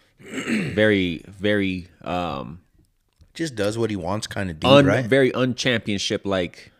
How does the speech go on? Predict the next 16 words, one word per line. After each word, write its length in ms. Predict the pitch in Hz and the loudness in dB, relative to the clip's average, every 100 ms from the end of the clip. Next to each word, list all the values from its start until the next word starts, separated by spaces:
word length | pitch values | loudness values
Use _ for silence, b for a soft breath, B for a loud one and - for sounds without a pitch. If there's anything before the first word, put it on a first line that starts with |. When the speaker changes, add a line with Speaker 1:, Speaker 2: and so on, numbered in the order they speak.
| _ _ | _ _
Speaker 1:
personality, 800 | - 113 - 98 85 85 71 78 - | -4 -2 -2 -4 -4 -4 -6 -12 -10
like 220 | 82 - | -10 -8
we've 200 | 92 82 | -8 -8
seen. 380 | - 85 82 78 _ | -8 -8 -8 -12 _
You 100 | 98 | -6
know 60 | 101 | -2
what 80 | 104 | -2
I 40 | |
mean? 200 | 110 110 - - - - - _ - - - - - | -2 -6 -10 -20 -20 -20 -20 _ -20 -20 -14 -12 -12
Just 200 | - 101 | -8 -4
a 40 | 92 | -2
wild 400 | 85 92 90 87 | 0 2 2 -2
fucking 460 | - 87 - 87 82 | -4 -6 -4 -6 -4
dude. 300 | 85 80 - B B B B - | -4 -6 -10 B B B B -4
And, 300 | 92 92 87 | -2 -2 0
uh, 320 | 82 69 | 0 0